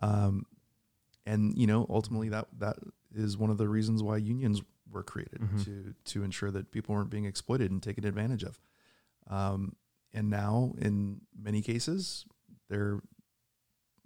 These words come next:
Speaker 1: in, in my opinion, maybe this is gonna be somewhat controversial, I think un-, unions are, are outdated in many cases, and they're, they're not, um, serving the purpose that they were created for, and that they're creating more problems than they're solving.
Speaker 2: Yeah. Well, yeah,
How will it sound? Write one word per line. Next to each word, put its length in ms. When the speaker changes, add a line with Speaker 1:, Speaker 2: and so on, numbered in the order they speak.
Speaker 1:
in, 220
in 120
my 160
opinion, 440
maybe 220
this 100
is 100
gonna 200
be 100
somewhat 300
controversial, 560
I 80
think 240
un-, 260
unions 400
are, 300
are 140
outdated 460
in 140
many 160
cases, 420
and 160
they're, 280
they're 160
not, 680
um, 380
serving 380
the 80
purpose 400
that 140
they 100
were 220
created 440
for, 300
and 120
that 220
they're 160
creating 400
more 320
problems 400
than 160
they're 240
solving. 300
Speaker 2:
Yeah. 40
Well, 100
yeah, 180